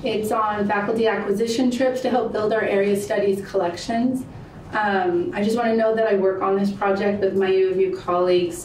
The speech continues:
John D. Moore, Marie Paiva, and Robert Barra.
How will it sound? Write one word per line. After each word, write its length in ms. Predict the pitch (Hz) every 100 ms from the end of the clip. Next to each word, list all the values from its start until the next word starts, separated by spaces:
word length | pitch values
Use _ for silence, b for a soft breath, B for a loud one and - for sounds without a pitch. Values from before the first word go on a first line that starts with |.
| -
John 300 | 185 180 185
D. 180 | 190 180
Moore, 460 | 180 180 185 185
Marie 320 | 180 180 175
Paiva, 680 | - 175 180 175 180 175 175 180
and 180 | 175 175
Robert 360 | 175 175 175
Barra. 440 | 170 165 165 165